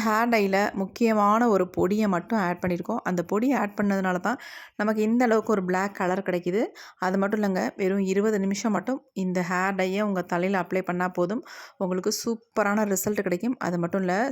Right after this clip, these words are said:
சைனஸ் ப்ராப்ளம் இருக்கிறவங்க கூட இந்த ஹேர் டையை அப்ளை பண்ணலாம். அது மாதிரி தான் நம்ம ரெடி பண்ணியிருக்கோம். எந்த விதமான ப்ராப்ளமும் நமக்கு பண்ணாது. அப்படியே உங்களுக்கு சைனஸ் ப்ராப்ளம் இருக்கு, எனக்கு அப்ளை பண்ணா தலைவலி வரும்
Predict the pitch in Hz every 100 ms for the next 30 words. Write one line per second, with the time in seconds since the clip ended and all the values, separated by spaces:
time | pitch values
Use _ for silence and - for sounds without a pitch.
0 | - 180 202 254 - 233 226 220 202 170
1 | 175 214 214 196 240 294 226 190 185 185
2 | 196 180 185 180 170 190 311 - - -
3 | - - 185 190 185 202 226 185 180 185
4 | 196 190 175 220 311 - 190 196 247 233
5 | 196 185 226 220 185 196 180 208 196 175
6 | 165 175 170 190 190 190 302 - - -
7 | 165 - - 196 262 233 208 202 190 190
8 | 220 - 208 190 185 175 175 180 185 180
9 | - - - - 180 180 185 240 233 202
10 | 196 185 196 220 185 180 180 185 185